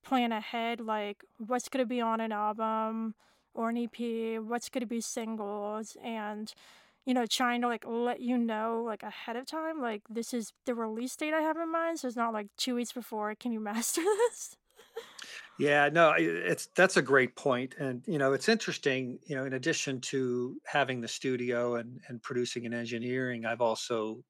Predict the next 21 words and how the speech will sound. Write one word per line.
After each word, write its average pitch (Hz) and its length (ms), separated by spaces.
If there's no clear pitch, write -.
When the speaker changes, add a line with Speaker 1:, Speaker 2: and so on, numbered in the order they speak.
Speaker 2:
been 120 160
running 113 320
a 104 180
small 117 380
independent 110 560
record 139 320
label 123 360
as 123 140
well. 139 360
And 139 520
that 175 340
process, 131 720
quite 120 280
honestly, 120 640
has 113 400
been 117 420
invaluable 127 840
to - 140
me 110 440
in 139 180
understanding 127 1300